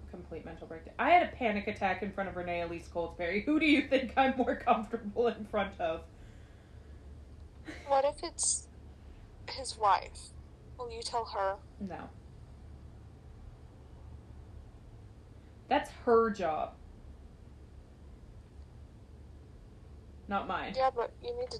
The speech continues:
Speaker 2: tell her that I want to be adopted by them. How else are they gonna know?
Speaker 1: Her. Damn it, do your job.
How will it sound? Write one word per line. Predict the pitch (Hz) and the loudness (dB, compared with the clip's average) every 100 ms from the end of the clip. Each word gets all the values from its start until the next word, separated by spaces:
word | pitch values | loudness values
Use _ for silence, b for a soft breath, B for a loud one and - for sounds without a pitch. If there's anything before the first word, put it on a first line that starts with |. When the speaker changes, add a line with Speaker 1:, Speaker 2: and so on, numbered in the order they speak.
| - | -6
Speaker 2:
tell | - - 233 247 | 0 6 8 6
her | 226 214 | 2 2
that | 208 214 - - - | 2 0 -6 -16 0
I | 220 | 2
want | 208 214 - | 2 0 -4
to | - | -8
be | - | -8
adopted | - - - - 262 | 0 2 2 -2 2
by | 180 175 | 4 4
them. | 175 180 214 - - - - - - - - - - | 2 -2 -4 -12 -16 -16 -16 -16 -18 -18 -16 -4 10
How | 269 277 | 12 12
else | 311 277 | 10 6
are | 226 | 0
they | 196 | 0
gonna | 185 180 175 175 | -2 -4 -6 -4
know? | 175 151 156 - - - - - - | -2 -2 -4 -10 -18 -18 -18 -18 -2
Speaker 1:
Her. | 247 339 403 285 196 170 - - - - - - - - - - - - - - - - - - - - - - - - - - - - - - - | 6 10 10 10 8 6 2 -8 -16 -18 -20 -20 -20 -20 -18 -18 -18 -18 -18 -16 -16 -16 -18 -16 -16 -16 -16 -18 -18 -18 -18 -16 -16 -16 -16 -16 -8
Damn | 226 247 370 | 0 2 2
it, | 220 | 2
do | 311 | 4
your | 381 370 233 | 6 6 6
job. | 220 196 170 - | 8 8 8 4